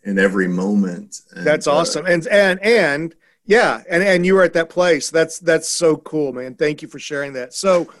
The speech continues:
Speaker 2: since then, so you had your weekend, God showed up, and you started learning that, that connection was what you needed. Maybe you didn't know you wanted it, <laughs> but it's what you needed. Man, beautiful things you're talking about there. Since that weekend,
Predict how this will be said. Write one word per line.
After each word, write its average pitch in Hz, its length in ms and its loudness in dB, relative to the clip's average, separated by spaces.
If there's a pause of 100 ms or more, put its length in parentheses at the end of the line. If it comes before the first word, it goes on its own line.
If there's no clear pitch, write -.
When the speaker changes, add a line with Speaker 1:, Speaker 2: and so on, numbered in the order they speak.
(280)
Speaker 2:
since 254 460 2
then, 113 500 -6 (220)
so - 140 -6
you 160 160 -2
had 185 240 0
your 202 100 2
weekend, 170 680 -2
God 160 240 0
showed 165 240 0
up, 156 160 2
and 156 260 -6 (220)
you 185 140 -4
started 180 400 2
learning 170 260 2
that, 143 220 0 (120)
that 139 220 0
connection 165 600 -2
was 135 160 -14
what 147 240 -10
you 139 100 -18
needed. 165 640 -2 (180)
Maybe 185 240 2
you 170 140 -4
didn't 190 160 2
know 185 80 4
you 170 160 -2
wanted 202 360 0
it, 151 160 -6
<laughs> 147 60 -14
but 277 100 2
it's - 220 -4
what - 240 0
you 277 80 -10
needed. 233 520 -12 (120)
Man, 165 340 -2
beautiful 185 420 -2
things 165 360 -4
you're 143 80 -6
talking 160 500 -10
about 120 300 -16
there. 120 200 -20
Since 349 580 -6
that 208 280 -6
weekend, 151 580 -12